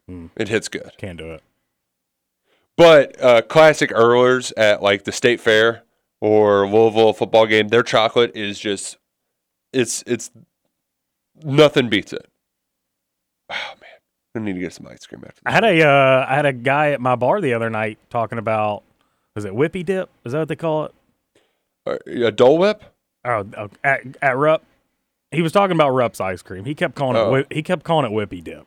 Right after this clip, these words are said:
Speaker 1: I,
Speaker 2: I,
Speaker 1: guess,
Speaker 2: I
Speaker 1: I
Speaker 2: don't
Speaker 1: don't
Speaker 2: know what it is 'cause we know my opinion on Rupp Arena ice cream.
Speaker 1: That's
Speaker 2: I'm not
Speaker 1: true.
Speaker 2: a fan.
Speaker 1: That's true.
Speaker 2: Dole Whips are nice, though. Like a, it's like a sherbet. You ever had that, one of those?
Speaker 1: Mm-mm. Nope.
Speaker 2: If you don't like fruit, that, but, like, you get, like, a pineapple Dole Whip, refreshing.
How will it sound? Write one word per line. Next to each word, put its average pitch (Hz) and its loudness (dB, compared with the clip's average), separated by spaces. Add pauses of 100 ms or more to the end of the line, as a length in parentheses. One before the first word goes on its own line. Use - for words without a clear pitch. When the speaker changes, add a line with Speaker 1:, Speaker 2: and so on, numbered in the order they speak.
(120)
Speaker 1:
I, - -6
Speaker 2:
I, - -4
Speaker 1:
guess, 104 0
Speaker 2:
I 104 4
Speaker 1:
I - 6
Speaker 2:
don't - 4
Speaker 1:
don't 92 2
Speaker 2:
know 92 0
what 85 0
it 82 -8
is 85 -6
'cause 117 -2
we 123 4
know 113 6
my 98 2
opinion 92 -4
on 80 -8
Rupp 85 -4
Arena 71 -10
ice 55 -18
cream. - -20
Speaker 1:
That's 92 -6
Speaker 2:
I'm 82 -4
not - -12
Speaker 1:
true. - -14
Speaker 2:
a - -12
fan. - -20
Speaker 1:
That's 90 -12
true. - -20 (800)
Speaker 2:
Dole 196 6
Whips 233 4
are 117 0
nice, 92 -2
though. 123 0
Like 110 -4
a, 95 2
it's 107 -6
like 131 0
a 101 -8
sherbet. 160 0
You 123 0
ever 147 -2
had 151 0
that, 131 -6
one 143 -2
of 156 0
those? 160 -2
Speaker 1:
Mm-mm. 107 -14 (880)
Nope. 98 -10
Speaker 2:
If 123 -6
you 147 2
don't 147 6
like 117 6
fruit, 101 -2
that, 90 -6
but, 117 4
like, 110 4
you 117 -10
get, 139 4
like, 120 0
a - -4
pineapple 113 0
Dole 101 2
Whip, 120 -2
refreshing. - -4